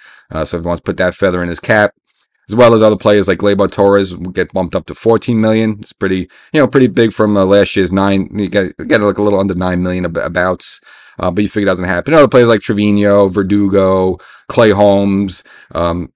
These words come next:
so, as well as Victor Gonzalez. Now, he was the lefty that the Yankees got.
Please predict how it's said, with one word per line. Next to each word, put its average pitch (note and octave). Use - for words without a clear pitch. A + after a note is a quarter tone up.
so, G2+
as -
well A2+
as G2
Victor G#2+
Gonzalez. F#2+
Now, F2+
he G2+
was G2
the G2+
lefty G2
that F2
the F#2
Yankees F#2
got. F#2